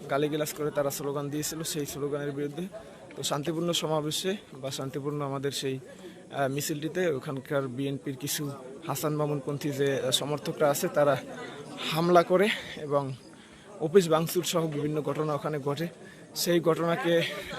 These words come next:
কেন্দ্র করেই কিন্তু আজকে, আহ,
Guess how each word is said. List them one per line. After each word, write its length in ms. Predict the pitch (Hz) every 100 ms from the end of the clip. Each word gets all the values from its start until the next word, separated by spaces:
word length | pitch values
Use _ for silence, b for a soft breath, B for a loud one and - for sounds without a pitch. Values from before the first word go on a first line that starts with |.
| 147
কেন্দ্র 260 | 165 185 190
করেই 280 | 196 190 175
কিন্তু 260 | 165 151
আজকে, 280 | 147 - 147
আহ, 1040 | - - - - 285 - 311 320 285 139